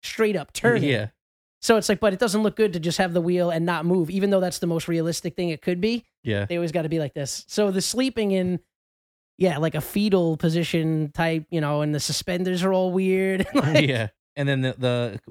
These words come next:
Speaker 2: kind of the last note I have here, the pit-, the picture of George McFly on the back of his novel,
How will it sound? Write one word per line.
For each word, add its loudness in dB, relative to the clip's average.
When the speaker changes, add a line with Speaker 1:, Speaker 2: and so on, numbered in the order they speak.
Speaker 2:
kind -4
of -4
the -2
last -2
note -2
I -2
have -2
here, -4
the -8
pit-, -6
the -2
picture -2
of 0
George -2
McFly -2
on -2
the -2
back -6
of -2
his -2
novel, -2